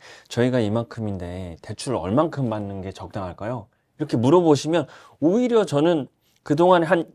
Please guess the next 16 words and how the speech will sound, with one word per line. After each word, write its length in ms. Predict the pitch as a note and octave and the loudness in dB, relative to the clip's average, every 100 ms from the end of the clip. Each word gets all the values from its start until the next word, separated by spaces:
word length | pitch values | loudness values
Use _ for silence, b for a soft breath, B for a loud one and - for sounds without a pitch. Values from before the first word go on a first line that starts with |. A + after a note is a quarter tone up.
| - | -10
최근 260 | - F3+ | -4 0
이, 80 | B2 | 0
삼 160 | C3+ D#3 | 2 2
년 140 | D3 | 2
동안에 420 | C3 B2 A#2 B2+ | 0 -2 0 -2
상담을 400 | B2 D#3+ D3+ C#3+ | -4 0 0 2
하면서 360 | C#3 C3 A#2+ A#2 | 0 0 0 0
느낀 280 | G2 - A#2 | -4 -4 -2
거, 160 | C#3+ B B B | -2 B B B
"아, 160 | D3 | 4
이거는 260 | C#3 B2 C3+ | 4 4 0
본인들이 460 | - A2+ A#2+ G#2+ A2 | -2 -2 -2 -4 -8
더 180 | G2 | -8
많이 280 | E2+ F2+ G2 | -6 -4 -4
잘 240 | G2 G2 F#2 | -4 -4 -2
알, 260 | F2 G2 | 0 -2